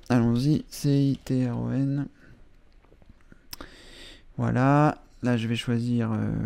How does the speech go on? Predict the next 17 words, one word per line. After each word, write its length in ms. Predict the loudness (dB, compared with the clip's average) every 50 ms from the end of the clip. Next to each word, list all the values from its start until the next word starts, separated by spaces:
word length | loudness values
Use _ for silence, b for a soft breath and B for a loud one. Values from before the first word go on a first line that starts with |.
| -6
valider. 680 | -6 -4 -2 -2 0 0 -2 -2 0 0 2 2 0 -2 -6 -12 -20 -12 -8
Je 140 | -6 -4 -2
vais 160 | 0 -2 -2 -4 _ -20 -20 _ -4
coller 440 | 2 2 4 4 4 2 2 2 2
mon 240 | 2 2 2 2
mot 140 | 2 2 0
de 60 | -2
passe 220 | -2 -4 -4 -4 -2
quelque 280 | -2 -4 -2 0 -2
part, 280 | -2 0 0 0 0 0
parce 180 | -2 -6 -8 -6
que 80 | -8
si 280 | -10 -6 -4 -2 -2 0
je 60 | 2
l'ai 120 | 0 0
plus, 400 | -2 -4 -4 -4 -4 -4 -6 -10 B B B B B B B B B B B B B -6
voilà. 500 | -2 0 0 2 2 2 0 -2 -4